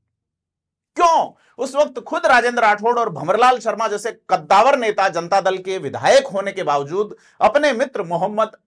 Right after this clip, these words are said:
माहिर आजाद को पचास हजार वोटों से आगे नहीं ले जा पाए? सवाल यह भी आता है कि ऐसा क्या हुआ कि बीजेपी से जाटों को स्थायी तौर पर जोड़ने के लिए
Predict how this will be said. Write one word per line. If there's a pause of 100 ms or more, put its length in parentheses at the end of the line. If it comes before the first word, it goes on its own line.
माहिर
आजाद
को
पचास
हजार
वोटों
से
आगे
नहीं
ले
जा
पाए? (1120)
सवाल
यह
भी
आता
है
कि
ऐसा
क्या
हुआ
कि
बीजेपी
से
जाटों
को
स्थायी
तौर
पर
जोड़ने
के
लिए